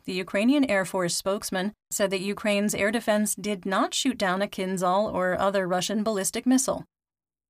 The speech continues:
While Oleshchuk confirmed the initial report by Defense Express was factual, he asked that air defense successes and failures not be made public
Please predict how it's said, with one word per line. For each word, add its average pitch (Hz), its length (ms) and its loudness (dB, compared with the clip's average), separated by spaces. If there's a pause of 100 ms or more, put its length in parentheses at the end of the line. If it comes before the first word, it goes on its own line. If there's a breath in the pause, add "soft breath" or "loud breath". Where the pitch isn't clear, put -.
(200)
While 180 300 2
Oleshchuk 262 540 0
confirmed 190 540 0
the 180 140 -2
initial 185 400 0
report 180 440 -2
by 180 200 0
Defense 185 400 -2
Express 190 440 -2
was 175 200 -2
factual, 196 560 -2 (320)
he 208 160 -2
asked 208 320 2
that 208 180 2
air 220 160 2
defense 311 380 2
successes 190 500 0
and 175 160 0
failures 190 580 0
not 208 280 0
be 262 100 4
made 202 240 2
public 190 460 0